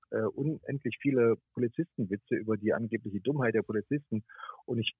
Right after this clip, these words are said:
fürchte, viele waren wahr. Also die Qualifikation der Polizisten in der D D R, der normalen Streifenpolizisten, war nicht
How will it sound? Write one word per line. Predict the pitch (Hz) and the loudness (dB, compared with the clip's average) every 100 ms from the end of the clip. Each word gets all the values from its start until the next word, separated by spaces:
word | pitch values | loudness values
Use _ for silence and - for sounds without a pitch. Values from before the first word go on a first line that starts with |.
| _ | _
fürchte, | 127 156 - 131 - | 0 2 2 -2 -2
viele | - 147 135 | -8 0 2
waren | 107 113 120 104 | 2 0 0 0
wahr. | 107 117 87 - - - _ - | 4 4 2 -6 -16 -20 _ -6
Also | 107 110 | -4 0
die | 110 | -2
Qualifikation | 107 - 113 113 110 107 - | -2 -4 -4 -4 -4 -4 -2
der | 127 | -2
Polizisten | 110 113 113 135 - 113 | 0 -4 -4 -8 -6 -4
in | |
der | 117 | -2
D | 107 | -2
D | 107 | 0
R, | 92 120 120 117 _ _ _ _ - | 2 4 4 0 _ _ _ _ -8
der | - | -6
normalen | 107 92 92 101 | -2 -4 -4 -8
Streifenpolizisten, | 104 - 98 120 123 120 131 127 117 104 - | -6 0 0 2 -2 -2 -4 -6 -8 -10 -4
war | 104 113 | 0 0
nicht | 123 120 | -2 -6